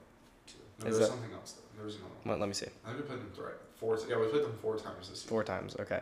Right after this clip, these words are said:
Speaker 2: So we have
Speaker 1: Yeah, we
Speaker 2: a
Speaker 1: won the first one.
Speaker 2: first
Speaker 1: I always
Speaker 2: game we
Speaker 1: forget about
Speaker 2: had
Speaker 1: the
Speaker 2: against
Speaker 1: first
Speaker 2: Salt
Speaker 1: one. I
Speaker 2: Lake.
Speaker 1: always, I always forget about the
Speaker 2: So
Speaker 1: first
Speaker 2: we
Speaker 1: one.
Speaker 2: had a three two in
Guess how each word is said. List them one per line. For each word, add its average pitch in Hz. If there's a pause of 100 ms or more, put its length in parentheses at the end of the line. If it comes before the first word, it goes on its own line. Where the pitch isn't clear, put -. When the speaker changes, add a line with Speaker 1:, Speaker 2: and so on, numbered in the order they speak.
(100)
Speaker 2:
So -
we 110
have 113
Speaker 1:
Yeah, 104
we 120
Speaker 2:
a 147
Speaker 1:
won 185
the -
first -
one. - (260)
Speaker 2:
first 123
Speaker 1:
I -
always 131
Speaker 2:
game 135
we 139
Speaker 1:
forget 135
about 131
Speaker 2:
had 131
Speaker 1:
the 131
Speaker 2:
against 127
Speaker 1:
first -
Speaker 2:
Salt 113
Speaker 1:
one. 104
I 104
Speaker 2:
Lake. 110
Speaker 1:
always, -
I -
always -
forget -
about -
the -
Speaker 2:
So -
Speaker 1:
first 127
Speaker 2:
we 127
Speaker 1:
one. 127
Speaker 2:
had 127
a -
three 127
two 117
in 151